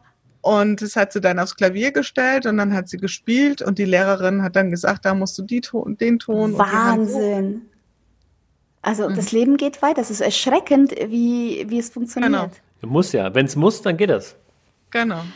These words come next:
Speaker 1: genau.
Speaker 2: Ähm, ich hab hier noch eine Frage stehen, die würde ich ganz gern, die passt jetzt, wir sind vielleicht ein bisschen davon abgekommen, aber mich würde das interessieren. Und zwar, was hast du für ein Gefühl,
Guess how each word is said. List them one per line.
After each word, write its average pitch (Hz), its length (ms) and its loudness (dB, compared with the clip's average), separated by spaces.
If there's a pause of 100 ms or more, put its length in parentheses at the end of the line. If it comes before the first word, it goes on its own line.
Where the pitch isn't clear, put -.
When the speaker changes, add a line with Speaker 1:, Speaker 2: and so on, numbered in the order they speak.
(120)
Speaker 1:
genau. 196 280 -4
Speaker 2:
Ähm, 254 340 4
ich 277 160 0
hab 330 140 0
hier 381 120 2
noch 330 140 6
eine 277 180 2
Frage 311 560 -2
stehen, 294 360 0
die 247 120 0
würde 277 160 -2
ich 302 80 -6
ganz 277 240 0
gern, 269 200 2
die 262 140 0 (360)
passt 269 180 -4
jetzt, - 180 -10
wir 247 160 -4
sind 269 160 0
vielleicht 269 260 0
ein 269 40 2
bisschen 254 160 0
davon 247 220 -2
abgekommen, 254 500 2
aber 247 340 2
mich 247 300 0
würde 262 180 -2
das 240 220 -2
interessieren. 240 760 0 (460)
Und 294 220 6
zwar, 302 560 0 (140)
was 277 220 -2
hast 370 160 -8
du 302 40 -8
für 294 220 -2
ein 262 180 0
Gefühl, 277 760 2